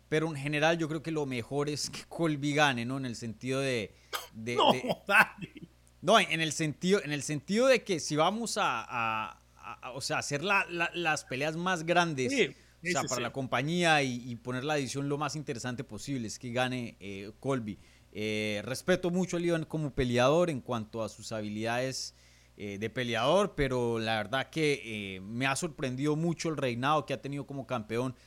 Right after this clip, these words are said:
Speaker 1: Pensé que tanto pedía estar en la cima, que le dieran oportunidades,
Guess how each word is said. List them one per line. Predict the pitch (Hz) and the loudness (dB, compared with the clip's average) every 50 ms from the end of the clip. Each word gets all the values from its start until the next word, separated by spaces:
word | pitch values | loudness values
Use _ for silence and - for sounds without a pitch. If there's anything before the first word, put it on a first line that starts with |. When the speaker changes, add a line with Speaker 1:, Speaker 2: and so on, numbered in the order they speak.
| - _ _ | -20 _ _
Speaker 1:
Pensé | 113 113 110 - - 127 120 | -10 -8 -6 -4 -4 -4 -4
que | - 139 143 139 135 135 - - - _ _ | -2 0 0 2 2 0 -4 -8 -14 _ _
tanto | - 151 156 147 - 160 - | 0 0 2 0 -2 -6 -4
pedía | - 131 123 127 135 139 143 143 143 143 147 - - | -2 -2 0 0 2 2 4 4 4 4 2 -2 -6
estar | 117 - - - 139 131 135 139 139 - - _ _ _ _ _ _ | -10 -12 -6 -2 0 2 2 2 0 -4 -10 _ _ _ _ _ _
en | - 139 139 123 | -10 -8 -8 -6
la | 107 | -6
cima, | - - 160 160 151 143 139 131 - | -6 -6 -4 -4 -2 -2 -2 -2 -4
que | - 117 | -6 -6
le | 113 113 | -4 -2
dieran | 123 127 135 139 | -2 -2 -4 -6
oportunidades, | 127 - - 117 - - 120 110 113 120 131 135 135 135 127 - - | -6 -8 -10 -12 -10 -8 -8 -6 -2 0 0 0 0 0 -2 -6 -12